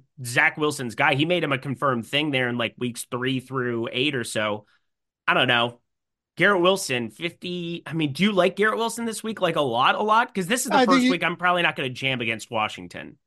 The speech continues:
Speaker 2: I think he's fine because Washington's that bad.
Speaker 1: Okay.
Speaker 2: Like, if his ownership really, if it hovers, like, if we have final run of ownership and he's coming in sub ten percent, I have no problem getting to Garrett Wilson if Zach Wilson plays.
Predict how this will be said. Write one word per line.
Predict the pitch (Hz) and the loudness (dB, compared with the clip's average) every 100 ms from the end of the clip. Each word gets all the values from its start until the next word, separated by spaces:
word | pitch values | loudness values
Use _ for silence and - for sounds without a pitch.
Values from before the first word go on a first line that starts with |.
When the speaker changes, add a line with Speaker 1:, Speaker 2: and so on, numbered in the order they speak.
| _ - | _ -2
Speaker 2:
I | 208 | 0
think | 254 294 | 2 0
he's | 226 202 | 0 -2
fine | - 175 180 196 | 0 2 2 0
because | 170 143 160 135 | -4 -10 -10 0
Washington's | 165 160 - 151 151 131 120 | 2 2 -2 -10 -10 -12 -8
that | 147 143 - | -6 -6 -8
bad. | 147 139 - - _ _ _ | -6 -6 -6 -16 _ _ _
Speaker 1:
Okay. | - - | -6 0
Speaker 2:
Like, | 208 | 2
if | 220 196 | 2 2
his | 302 254 | 2 4
ownership | 254 247 - 247 | 4 2 0 -2
really, | 202 214 208 175 - | 2 4 2 0 -4
if | 220 220 | -4 -4
it | |
hovers, | 156 214 202 226 190 | 2 2 2 0 0
like, | 190 160 - _ _ _ - | -2 -4 -8 _ _ _ -6
if | 175 | 0
we | 240 | 2
have | 269 240 175 208 | 4 4 2 2
final | 214 220 214 | 4 4 4
run | 208 196 | 2 2
of | 175 | 0
ownership | 190 202 - 196 156 | 0 -2 -2 -4 -4
and | 160 | -8
he's | 147 | -6
coming | - 185 180 | -2 -2 0
in | 175 | -2
sub | - 180 160 | -2 -2 0
ten | 170 165 156 | -2 -2 -2
percent, | 151 - 160 185 _ _ _ - | -8 -4 -4 -6 _ _ _ 2
I | 208 | 6
have | 214 | 6
no | 190 196 | 4 2
problem | 190 175 165 | 4 2 2
getting | 170 165 | -4 -6
to | 156 | -4
Garrett | 160 160 | -2 -2
Wilson | 156 151 165 | -2 -4 -6
if | 139 | -6
Zach | 143 151 147 | -2 -2 -2
Wilson | 147 139 139 | -6 -6 -10
plays. | - 165 247 208 | -12 -12 -12 -16